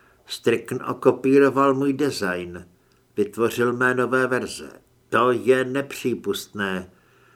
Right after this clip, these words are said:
To oni napadli U P K M.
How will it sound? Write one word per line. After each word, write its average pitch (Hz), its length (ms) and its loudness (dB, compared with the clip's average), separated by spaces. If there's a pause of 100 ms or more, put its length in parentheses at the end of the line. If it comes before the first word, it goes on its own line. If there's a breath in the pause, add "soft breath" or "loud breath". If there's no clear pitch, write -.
(160 soft breath)
To 117 140 0
oni 147 360 2
napadli 123 480 4
U 120 160 -2
P 110 220 -2
K 104 320 0
M. 101 400 -4